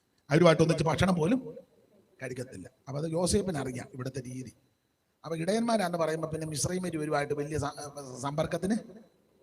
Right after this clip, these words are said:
പോകുക. അപ്പൊ ഇവര് സ്പെഷ്യൽ കേസായിട്ട് അവിടെ നിന്നോളും. ഇത് പറയാതിരുന്നാൽ അവരിവരും കൂടെ ഇടപെട്ട് അതേതാ ഇതേതാന്ന് പിന്നെ കുറെ നാൾ കഴിഞ്ഞാൽ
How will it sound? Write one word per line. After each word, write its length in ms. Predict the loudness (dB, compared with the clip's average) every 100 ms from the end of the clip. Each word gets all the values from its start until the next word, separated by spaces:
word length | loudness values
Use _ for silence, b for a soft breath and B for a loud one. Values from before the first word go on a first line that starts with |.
| -6
പോകുക. 200 | -2 -2
അപ്പൊ 200 | -2 -6
ഇവര് 260 | -2 0 0
സ്പെഷ്യൽ 520 | -2 -2 -2 -2 -4 -4
കേസായിട്ട് 400 | 0 0 0 -2
അവിടെ 140 | -4
നിന്നോളും. 460 | -6 -8 -8 -10 -12 _ _ _ _ _ _ _ _ _ _ _ _ _ _ _ _ -6
ഇത് 120 | 2
പറയാതിരുന്നാൽ 840 | 6 8 8 6 2 0 0 -2 2
അവരിവരും 460 | 6 6 6 4 2
കൂടെ 280 | 2 0 2
ഇടപെട്ട് 640 | 0 2 -4 -2 -4 -6 -6 -2
അതേതാ 340 | 2 2 2
ഇതേതാന്ന് 520 | 0 0 0 0 -2
പിന്നെ 200 | -4 -6
കുറെ 260 | -4 -2 -2
നാൾ 240 | -4 -6
കഴിഞ്ഞാൽ 360 | -4 -4 -2